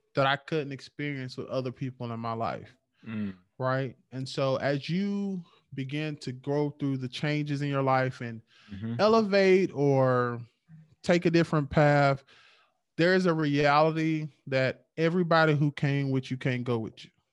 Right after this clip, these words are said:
Speaker 2: Mm-hmm.
Speaker 1: Right? Um, and I think that's probably one of the hardest things in life to realize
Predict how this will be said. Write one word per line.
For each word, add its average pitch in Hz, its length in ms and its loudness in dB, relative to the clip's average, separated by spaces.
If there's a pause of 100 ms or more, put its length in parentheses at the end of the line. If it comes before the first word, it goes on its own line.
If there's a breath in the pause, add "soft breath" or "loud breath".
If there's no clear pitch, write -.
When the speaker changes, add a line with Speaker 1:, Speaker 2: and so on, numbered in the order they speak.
(100)
Speaker 2:
Mm-hmm. 104 440 -20 (880 soft breath)
Speaker 1:
Right? 131 420 -2 (140)
Um, 123 360 -2
and 131 120 -2
I 170 80 2
think 180 240 -4
that's 185 180 0
probably 170 260 2
one 151 180 -2
of 143 140 0
the 127 120 -2
hardest 151 680 -2
things 135 340 -6
in 123 140 -6
life 123 300 0
to - 140 -8
realize 127 640 0